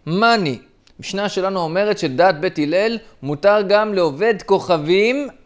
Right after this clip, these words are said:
לאכול מבשר של בכור בעל מום. רבי עקיבא היא, דעתו של רבי עקיבא,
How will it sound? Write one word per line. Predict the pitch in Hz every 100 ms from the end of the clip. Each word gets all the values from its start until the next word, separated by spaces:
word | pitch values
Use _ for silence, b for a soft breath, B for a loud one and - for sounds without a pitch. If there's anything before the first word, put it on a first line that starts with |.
| -
לאכול | 139 143 135 160 180
מבשר | 185 170 143 185 180
של | 170
בכור | 156 139 175 175
בעל | 170 175
מום. | 220 254 - - _ _ _ _ b b b b b b b
רבי | 101 113 175
עקיבא | 175 160 127
היא, | 107 92 - -
דעתו | 98 107 160
של | 156
רבי | 135 120
עקיבא, | 110 - 214 185 170